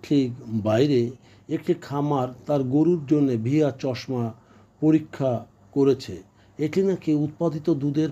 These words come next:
পরিমাণ ও গুণগত মান বাড়াবে। রাশিয়ার কৃষি পরিদপ্তর থেকে এক সংবাদে জানা যায়, এই গরুর ফটো বা ছবিগুলি দৃশ্যমান যা তার অভিনব নতুন গগলস ব্যবহার করা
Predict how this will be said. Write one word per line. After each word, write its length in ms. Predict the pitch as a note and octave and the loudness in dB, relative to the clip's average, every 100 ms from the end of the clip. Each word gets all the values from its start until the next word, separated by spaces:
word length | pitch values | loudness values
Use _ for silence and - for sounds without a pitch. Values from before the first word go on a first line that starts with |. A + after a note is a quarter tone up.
| - | 0
পরিমাণ 460 | C#3+ C#3 C3 C3 | 2 2 2 0
ও 100 | C3 | 0
গুণগত 500 | A#2 C3 D#3+ E3 D#3+ | 0 0 0 0 -2
মান 320 | D3 C3 A#2 A2 | -2 0 0 0
বাড়াবে। 440 | G#2+ G#2 G2+ D#2+ - _ _ - - - | 0 -2 -6 -12 -18 _ _ -20 -16 -6
রাশিয়ার 480 | C#3+ C#3+ - F#3 E3 - | -4 -4 -2 0 -2 -4
কৃষি 580 | F3 D#3+ - F#3 F3+ E3+ - | -4 -4 -2 -2 -2 -6 4
পরিদপ্তর 600 | D#3 D#3+ F3+ E3+ - F#3+ - | 4 4 -2 -4 -8 -8 -6
থেকে 240 | E3 D#3 | -4 -2
এক 220 | C3+ C3 | -4 -6
সংবাদে 560 | - D3+ D3+ D#3+ D3+ D3 | -4 -2 0 0 0 0
জানা 340 | B2+ C3 D#3+ | 0 0 0
যায়, 340 | D3+ D#3 C3 B2+ - - - _ - | 2 0 0 -6 -12 -20 -20 _ 0
এই 200 | D#3+ D#3+ | 2 2
গরুর 360 | C#3 D#3+ F3 | 2 2 2
ফটো 500 | - - D3+ D3+ D#3 | -4 -12 -8 -4 -2
বা 200 | C3+ C#3 B2 | -2 -2 -4
ছবিগুলি 560 | - C#3+ E3 E3 D#3+ | -6 0 2 2 2
দৃশ্যমান 680 | C3 C3 C3+ - D#3 D#3 D3 | 0 -4 -6 -2 0 2 2
যা 360 | A#2 A2+ A2+ - _ - _ - | 2 0 -2 -8 _ -20 _ 0
তার 180 | D3+ | 2
অভিনব 560 | D3+ C#3 D3+ E3+ D#3 D3 | 4 4 4 2 2 0
নতুন 440 | C#3 D3 E3 D#3+ | 0 0 0 0
গগলস 500 | C#3+ C3 C3 D#3 D3+ | 0 0 2 0 0
ব্যবহার 520 | B2+ A#2+ B2 D3+ D#3 D3+ | -2 0 2 0 0 -4
করা 420 | D3 B2+ A#2 | -4 -2 -4